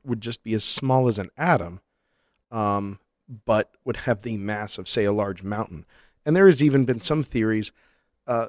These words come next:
some scientists want to find one of these things, and even, you know, there's been some theoretical papers about what would happen if we towed one of these small black holes into orbit around Earth. Would it be, um, a means of, of,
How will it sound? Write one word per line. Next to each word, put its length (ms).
some 260
scientists 440
want 200
to 380
find 480
one 160
of 80
these 200
things, 180
and 100
even, 340
you 120
know, 100
there's 180
been 180
some 180
theoretical 500
papers 300
about 180
what 180
would 120
happen 260
if 120
we 100
towed 400
one 140
of 100
these 280
small 680
black 240
holes 240
into 260
orbit 320
around 360
Earth. 320
Would 140
it 140
be, 360
um, 340
a 60
means 420
of, 260
of, 380